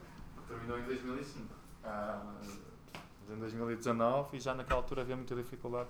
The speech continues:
para ensinar. Não, nunca tive dúvidas. Nenhumas.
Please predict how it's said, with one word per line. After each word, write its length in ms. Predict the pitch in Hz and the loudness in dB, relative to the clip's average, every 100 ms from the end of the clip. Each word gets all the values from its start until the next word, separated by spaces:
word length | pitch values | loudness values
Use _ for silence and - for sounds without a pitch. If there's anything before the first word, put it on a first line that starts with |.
| - | -4
para 120 | 123 | -6
ensinar. 420 | 117 - 127 104 104 - - - - - - - - - - - - - - - - - - | -6 -4 -4 -4 -6 -10 -12 -14 -16 -16 -16 -16 -18 -18 -18 -16 -16 -16 -12 -6 -6 -8 -2
Não, 100 | 190 | 2
nunca 180 | 156 120 | 4 2
tive 200 | 113 110 | -2 -2
dúvidas. 500 | 107 90 87 - - - - - - - - - - - | -2 -4 -8 -12 -12 -14 -16 -16 -16 -16 -14 -12 -8 -2
Nenhumas. 480 | 110 98 90 - | -2 -2 -4 -8